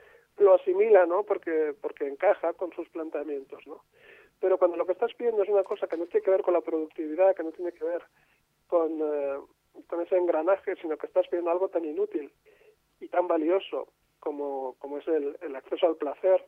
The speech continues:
¿no? Pues entonces ahí chirrían las cosas, ¿no? Porque lo que se pone en cuestión al final es, ¿tenemos derecho a ser de inútiles como somos, no? Esto es lo que está en cuestión, ¿no?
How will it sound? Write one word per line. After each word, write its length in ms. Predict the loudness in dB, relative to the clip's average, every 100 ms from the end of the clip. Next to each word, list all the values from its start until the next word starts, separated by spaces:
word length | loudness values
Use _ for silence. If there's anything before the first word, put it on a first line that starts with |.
| -8
¿no? 180 | -16 -16 _ _ -20 _ _ _ _ _ _
Pues 260 | 0 0 0
entonces 460 | -2 -2 -2 0 0
ahí 260 | 2 0 -4
chirrían 460 | -2 0 2 2 2
las 160 | -2 -10
cosas, 400 | -16 -14 -14 -12
¿no? 160 | -14
Porque 560 | -12 -18 _ -10 -8 -10 -16 _ _ _ _
lo 120 | -8
que 100 | -8
se 80 | -8
pone 220 | -6 -4
en 60 | -2
cuestión 340 | -4 -2 -2
al 100 | -2
final 320 | -6 -10 -6
es, 160 | -4 -4 _ _ _ _ _
¿tenemos 340 | -10 -2 0 0 -10 _ _ -4
derecho 380 | 0 0 0 -2
a 60 |
ser 240 | 2 2 2
de 160 | -2
inútiles 520 | 0 0 0 0 -2 -2
como 220 | -6 -4
somos, 340 | -4 -6 -8 -10
no? 160 | -12 -12 _ _ -20 _ _ -12
Esto 220 | -2 2
es 40 | 4
lo 80 |
que 60 | 2
está 140 | 0
en 100 | -2
cuestión, 420 | -4 -10 -14 -16 -16
¿no? 160 | -20